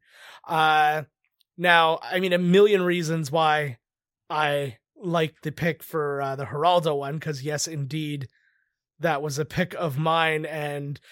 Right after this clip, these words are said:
if it's good enough for me then, it should be good enough for me now, right?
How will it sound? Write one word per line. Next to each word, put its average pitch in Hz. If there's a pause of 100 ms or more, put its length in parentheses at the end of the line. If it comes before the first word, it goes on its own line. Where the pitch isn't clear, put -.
(120)
if 151
it's 156
good 175
enough 160
for 165
me 156
then, 147
it 160
should 165
be 151
good 151
enough 151
for 165
me 147
now, 160
right? 156